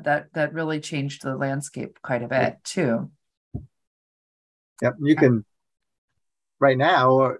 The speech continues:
Speaker 2: the little erg race online app, you can set up a race for, you know, tomorrow at, at noon, and people a-,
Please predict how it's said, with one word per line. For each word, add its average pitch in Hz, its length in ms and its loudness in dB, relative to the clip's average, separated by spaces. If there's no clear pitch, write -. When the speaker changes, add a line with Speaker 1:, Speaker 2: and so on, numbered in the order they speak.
Speaker 2:
the 127 120 2
little 123 580 2
erg 147 240 2
race 127 540 0
online 131 560 -2
app, 120 300 -8
you 139 100 -2
can 127 280 -8
set 147 240 0
up 127 120 -4
a 127 40 -2
race 131 500 2
for, - 180 -4
you 131 120 -2
know, 117 280 -6
tomorrow 135 560 2
at, 117 120 -6
at 127 140 -6
noon, 170 460 0
and 113 340 -2
people 123 560 2
a-, 131 120 -8